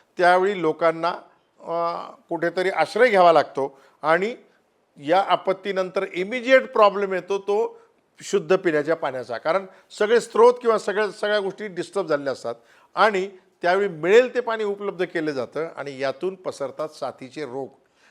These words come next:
म्हणजे आपत्तीनंतर दुसरी आणखी मोठी आपत्ती म्हणजे हे साथीचे रोग. याच्यावर उपाय म्हणून आपण हे मोबाईल फिल्टर या संशोधकांनी उपल-, उपलब्ध करून दिलेले आहेत. याला एनर्जी लागत नाही, दुसरं कशाची गरज लाग-, लागत नाही.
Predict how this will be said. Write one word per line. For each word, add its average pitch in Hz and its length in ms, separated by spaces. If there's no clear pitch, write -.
म्हणजे 147 160
आपत्तीनंतर 175 840
दुसरी 165 340
आणखी 196 320
मोठी 214 240
आपत्ती 175 580
म्हणजे 147 460
हे 147 160
साथीचे 131 460
रोग. 101 100
याच्यावर 151 320
उपाय 202 340
म्हणून 190 320
आपण 170 240
हे 185 80
मोबाईल 175 380
फिल्टर 180 400
या 170 200
संशोधकांनी 160 600
उपल-, 151 480
उपलब्ध 156 340
करून 147 220
दिलेले 131 240
आहेत. 123 200
याला 214 340
एनर्जी 185 480
लागत 185 320
नाही, 123 340
दुसरं 165 300
कशाची 220 380
गरज 202 280
लाग-, 139 220
लागत 151 280
नाही. 117 120